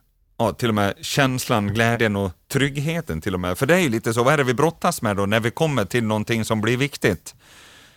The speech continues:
Vad är det vi brottas med? Ta ett Vasalopp exempelvis, eller skidtävling, liksom.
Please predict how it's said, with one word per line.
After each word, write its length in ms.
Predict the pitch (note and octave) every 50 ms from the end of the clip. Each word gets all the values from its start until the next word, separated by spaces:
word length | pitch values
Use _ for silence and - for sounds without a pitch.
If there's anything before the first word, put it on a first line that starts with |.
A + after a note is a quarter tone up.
| _ _ _ _ _
Vad 140 | - C#3 D3+
är 40 |
det 60 | D3+ D3
vi 100 | C#3 C3+
brottas 500 | B2+ D3 E3+ D#3+ - - E3+ C#3+ - -
med? 440 | A#2+ A2+ A2+ A2 A2 A2+ B2 B2 -
Ta 140 | F3+ F#3 D#3
ett 80 | A#2+
Vasalopp 500 | A#2 A2+ A2+ - - C3 G#2+ G#2 G2 -
exempelvis, 640 | G#2+ G2 - G#2+ G2 G2 - G#2+ F#2+ F#2+ G2 F#2+ -
eller 140 | G#2+ F#2 F#2 F#2
skidtävling, 640 | - G#2+ G#2 G#2 - - A2+ G#2 G2 F#2 F#2+ - -
liksom. 340 | - - - - - -